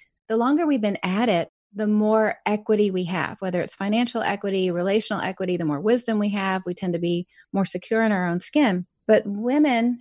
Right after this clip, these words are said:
who are in their twenties and especially early thirties, you're still figuring it out. You're, um, you don't have the, the decades of building relationships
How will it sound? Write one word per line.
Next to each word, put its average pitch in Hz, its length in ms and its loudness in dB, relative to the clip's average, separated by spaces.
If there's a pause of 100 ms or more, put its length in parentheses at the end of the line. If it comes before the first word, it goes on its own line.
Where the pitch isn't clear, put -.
who 226 100 2
are 208 200 2
in 196 200 -2
their 185 180 0
twenties 254 600 0
and 185 60 -6
especially 208 440 -4
early 196 280 0
thirties, 226 600 0 (300)
you're 247 80 -2
still 339 180 0
figuring 247 420 2
it 170 80 -2
out. 214 320 0 (240)
You're, 208 460 0
um, 185 300 -2
you 208 100 -4
don't 220 260 0
have 214 360 0
the, 180 300 -2
the 180 280 -4 (160)
decades 196 720 0
of 165 320 -6
building 214 380 0
relationships 165 920 -4